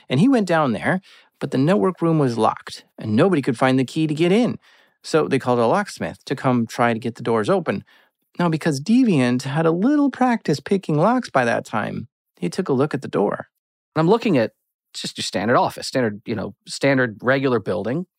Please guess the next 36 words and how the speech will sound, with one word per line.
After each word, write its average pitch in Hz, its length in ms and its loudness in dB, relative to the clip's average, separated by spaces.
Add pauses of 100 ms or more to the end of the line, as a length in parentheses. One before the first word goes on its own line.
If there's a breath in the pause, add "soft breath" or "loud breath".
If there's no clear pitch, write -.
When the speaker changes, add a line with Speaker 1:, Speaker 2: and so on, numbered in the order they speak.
(180)
Speaker 2:
And - 80 -8
I'm 110 80 -2
looking 117 180 -2
at 95 60 -6
the - 80 -6
doors, 110 460 -4
and 107 80 -6
they're 107 80 -4
little 107 160 0
badge 92 340 -4
readers, 101 340 -4
but - 140 -4 (100)
nothing 107 220 -2
serious. 87 540 -4 (520 soft breath)
And 143 120 4
we 147 80 4
get 147 160 0
to 143 120 -2
this 110 240 -2 (640)
windowless 123 480 2
door 107 340 -2 (640)
at - 60 -18
the 110 120 -4
end 113 100 0
of 101 60 -6
the - 60 -2
hall, 113 400 0
you 117 60 -4
know, 104 140 -8
sysadmin, 110 680 -2
I 104 140 -2
T 104 240 -4
room, 104 200 0
some 101 240 -2
network, 104 440 -2
whatever, 113 360 2